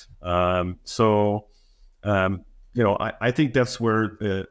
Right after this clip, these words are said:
the money is coming from, from, from the mid-tiers and the majors. Uh, it's very interesting to see what, uh, Calibre or Calibre, uh, depending on how you call it, they went for Marathon. I think that was a very smart move.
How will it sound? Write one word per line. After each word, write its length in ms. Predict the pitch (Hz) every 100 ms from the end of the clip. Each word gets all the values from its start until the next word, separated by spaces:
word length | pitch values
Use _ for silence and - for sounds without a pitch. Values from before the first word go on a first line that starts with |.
| _ -
the 120 | 95
money 220 | 107 104 95
is 140 | -
coming 300 | 123 127 127
from, 440 | - 123 123 127 -
from, 280 | - 110 101
from 340 | - 104 98 95
the 80 | 95
mid-tiers 540 | 113 110 113 107 104
and 80 | 95
the 60 |
majors. 640 | 92 104 104 107 101 - - _ - -
Uh, 220 | 98 95 -
it's 160 | 117 117
very 280 | 120 135 135
interesting 340 | 123 120 127
to 100 | 120
see 420 | 104 - 117 113
what, 540 | 110 98 101 98 - 104
uh, 240 | 95 87 -
Calibre 600 | 104 110 120 117 113 104
or 180 | 90 82
Calibre, 680 | - 101 104 98 101 101 - _ _ -
uh, 100 | 82
depending 300 | 82 101 92
on 100 | 92
how 100 | 95
you 140 | 98 95
call 300 | - 95 95
it, 200 | - -
they 100 | 101
went 240 | 101 101 98
for 160 | 101
Marathon. 680 | 92 101 107 104 110 101 101 -
I 60 |
think 160 | - 101
that 80 | 87
was 220 | 85 -
a 20 |
very 260 | 107 104 107
smart 380 | - 101 92
move. 240 | 101 98